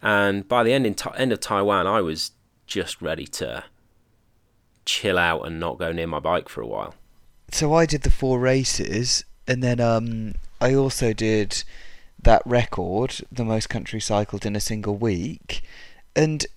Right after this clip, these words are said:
Speaker 2: it was so interesting because everyone said, "Oh, you, you gutted, your season's over now," and I was like, "No, I'm really, really glad 'cause I'm just exhausted."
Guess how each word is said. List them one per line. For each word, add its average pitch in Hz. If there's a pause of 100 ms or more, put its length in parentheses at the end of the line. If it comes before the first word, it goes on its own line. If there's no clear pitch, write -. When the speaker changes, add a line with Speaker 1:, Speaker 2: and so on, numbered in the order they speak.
Speaker 2:
it 156
was 143
so 175
interesting 120
because 120
everyone 135
said, 131
"Oh, 135
you, 131
you 131
gutted, 135
your 120
season's 117
over 120
now," 98
and 95
I 95
was 98
like, 90 (800)
"No, 90 (120)
I'm 98
really, 87
really 90
glad 82
'cause -
I'm 90
just -
exhausted." 82